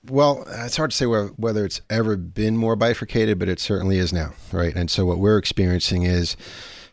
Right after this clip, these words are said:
um, there's a tremendous influx of capital, uh, into major coastal markets, wh-, institutional capital, foreign capital, and so on. And one of the reasons we try and, um, play in a little bit different playing field is, is, is because of that.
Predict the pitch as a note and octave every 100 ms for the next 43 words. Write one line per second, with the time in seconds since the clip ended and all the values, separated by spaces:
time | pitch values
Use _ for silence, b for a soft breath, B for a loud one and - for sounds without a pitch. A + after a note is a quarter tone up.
0 | _ F#2 F2 F2 F#2+ F2+ F#2 - - G#2
1 | G#2+ A#2 A2+ G2 - F#2+ - F2+ - F2
2 | - F2 E2+ E2 D#2+ D#2+ D2 E2+ E2 F2
3 | F2 E2+ E2+ E2 E2 - E2+ D#2+ - D#2+
4 | - G2 - E2+ - - F2+ - E2 E2+
5 | E2+ F2 E2+ - F2 E2+ D#2+ D#2+ D#2+ F2
6 | E2 - F2 E2 E2 E2 B B B B
7 | B F#2 F2+ F2 F2 G2 F#2 F2+ F2+ F#2+
8 | D#2+ E2+ D#2+ F2+ F2 F2 E2+ - - F2
9 | E2+ E2 D#2+ - D#2+ D2+ D2 D2 _ _
10 | _ _ - F#2 F2+ F2+ F2 E2 - F2+
11 | D2+ - D#3 C#3 F#2+ E2+ F2 - F#2+ F2
12 | - E2+ D#2 F#2 - G2+ - E2 E2 E2